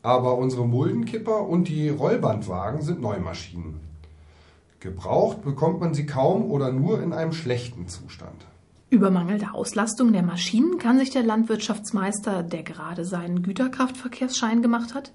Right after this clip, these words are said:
Speaker 2: nicht klagen.
Speaker 1: Die Anhänger laufen das ganze Jahr. Sie machen tausendzweihundert bis tausendfünfhundert Stunden im Jahr.
Speaker 2: Einer seiner Mitarbeiter ist gelernter Baumaschinenmechaniker. Kleine Reparaturen erledigt er selbst.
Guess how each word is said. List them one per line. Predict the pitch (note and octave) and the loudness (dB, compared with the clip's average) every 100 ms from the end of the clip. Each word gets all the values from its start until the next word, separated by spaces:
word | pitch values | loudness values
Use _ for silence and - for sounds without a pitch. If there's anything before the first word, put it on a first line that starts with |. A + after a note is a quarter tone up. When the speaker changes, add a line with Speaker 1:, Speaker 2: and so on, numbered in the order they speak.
| - | 2
Speaker 2:
nicht | G3 F3+ - | 2 2 -4
klagen. | - D#3 D#3 - - - - - - _ _ _ _ - | -10 -8 -8 -12 -18 -20 -20 -20 -20 _ _ _ _ -4
Speaker 1:
Die | - | -2
Anhänger | A2+ B2 D#3+ G3 G3+ | 0 2 4 4 4
laufen | F#3+ G3 F#3 | 4 2 2
das | F3 - | 0 0
ganze | F3 G3 F#3 | -4 -2 0
Jahr. | E3+ C#3 F2 F2+ - | 4 4 2 -2 -6
Sie | B2 | -2
machen | B2 C3+ D3 C3+ C3+ C3 | 0 0 0 0 0 -2
tausendzweihundert | C#3 C3 C3+ C#3 C#3 A#2+ D3+ F#3+ G3+ F#3+ | -2 -2 0 -2 2 0 2 0 0 0
bis | E3 - - | -4 -4 -8
tausendfünfhundert | - D#3 D#3 D#3+ - F3 F3 F3 E3+ | -2 0 0 -2 0 -2 0 -2 -2
Stunden | - B2+ - E2+ | -4 -4 -4 -6
im | F2+ | -4
Jahr. | F2 F2 F2 - - - - _ | -2 -2 -4 -10 -18 -20 -20 _
Speaker 2:
Einer | - C#4 C#4+ | 0 0 2
seiner | G3+ F3+ | 2 0
Mitarbeiter | F3 G#3+ G#3+ C4+ D4+ | 0 -2 0 -2 -2
ist | C4 - | -6 -6
gelernter | C#4 C#4 D4+ D#4 | -4 -4 -2 -2
Baumaschinenmechaniker. | G3 F3 E3+ F3+ F#3 F3 - - D#3+ F3+ - - - - - | 2 2 2 0 0 -2 -2 -6 -8 -10 -10 -12 -16 -20 -14
Kleine | - D4 B3+ | -8 2 2
Reparaturen | F3+ E3 F3 - C4 D4 E4 | 2 -2 -8 -4 2 2 2
erledigt | A#3+ A#3+ A#3+ C4 | 2 2 2 -2
er | C4+ | -4
selbst. | D4 D#3+ - - - | -4 -6 -8 -14 -18